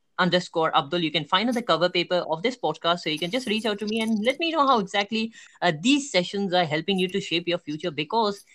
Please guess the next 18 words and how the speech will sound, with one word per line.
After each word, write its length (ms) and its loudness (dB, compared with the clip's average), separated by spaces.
it's 180 -4
always 400 0
an 120 0
add-on 400 0
when 180 0
people 420 -2
listen 380 -4
to 100 -2
this 260 -4
and 200 -10
get 160 -2
back 200 0
to 80 -8
me 100 -6
and 120 -6
say, 100 -10
you 60 -6
know 140 -8